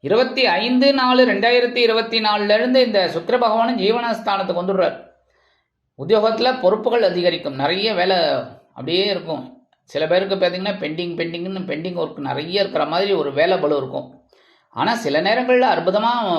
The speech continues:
முடிக்கக்கூடிய ஒரு வாய்ப்புகள் உங்களுக்கு கிடைக்கிறதுனால டக்கு, டக்கு, டக்குன்னு முடிச்சு நல்ல பேர் வாங்கிடுவீங்க. ஐந்து பத்து குடை அதிபதி செவ்வாய் பகவான்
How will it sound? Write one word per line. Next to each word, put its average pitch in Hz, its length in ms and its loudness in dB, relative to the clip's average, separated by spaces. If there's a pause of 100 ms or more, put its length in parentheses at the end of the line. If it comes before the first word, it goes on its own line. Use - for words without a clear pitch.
முடிக்கக்கூடிய 196 600 -2
ஒரு 202 140 2
வாய்ப்புகள் 226 460 0
உங்களுக்கு 202 320 -2
கிடைக்கிறதுனால 202 440 0
டக்கு, 175 220 -4
டக்கு, 190 200 -2
டக்குன்னு 196 260 -4
முடிச்சு 202 320 -4
நல்ல 185 220 0
பேர் 214 160 0
வாங்கிடுவீங்க. 160 460 -4 (1400)
ஐந்து 254 440 2
பத்து 247 320 2
குடை 240 180 2
அதிபதி 208 360 2
செவ்வாய் 220 480 0
பகவான் 175 360 0